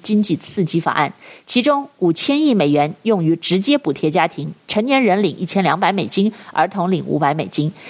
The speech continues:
大企业将获得五千亿美金的贷款和救助，小企业将获得三千五百亿美元的直接救助，医院将获得一千三百亿美元，为各州和地方政府设立五千亿美元基金，解决地方政府抗疫资金不足问题。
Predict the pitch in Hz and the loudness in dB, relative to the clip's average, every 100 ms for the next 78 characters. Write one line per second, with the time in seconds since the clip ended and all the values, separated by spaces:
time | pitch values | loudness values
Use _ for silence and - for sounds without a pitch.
0 | - - 302 277 - 165 180 170 180 - | -18 -2 2 2 0 2 2 2 -2 0
1 | 185 156 151 165 151 - 320 269 170 143 | 0 2 2 2 2 2 4 2 2 0
2 | 165 156 156 147 - 143 147 147 143 151 | 0 0 0 -2 -4 -4 -2 -2 0 -4
3 | - _ _ _ _ _ - - 185 196 | -6 _ _ _ _ _ -16 -2 0 0
4 | - 165 175 185 185 - 165 147 156 262 | 0 0 2 0 -2 -2 0 2 2 2
5 | 277 294 294 190 185 160 165 147 147 156 | 2 2 2 2 2 0 0 2 2 0
6 | 160 165 180 262 233 156 160 - - - | 0 0 0 2 0 -2 -4 -6 -14 -20
7 | - - 311 330 220 240 247 220 170 196 | -8 0 4 4 2 0 2 2 2 0
8 | 175 196 202 277 294 143 160 147 147 147 | 0 2 2 2 0 0 0 2 2 0
9 | 165 - - - 277 240 269 226 262 269 | -2 -8 -20 -2 0 2 0 2 2 2
10 | 165 208 185 208 226 196 - 156 - 170 | 0 0 0 2 2 0 0 -2 0 2
11 | 151 147 - 190 196 175 147 143 151 - | 2 2 2 2 2 2 2 0 0 0
12 | 165 196 190 190 - 165 151 156 156 180 | 0 2 0 0 -2 -2 0 -2 0 -2
13 | 165 196 214 269 208 147 - 175 156 165 | 0 0 0 0 -2 -6 -2 0 0 0
14 | 160 170 180 165 156 147 156 147 147 | 0 0 0 0 0 0 0 -2 -2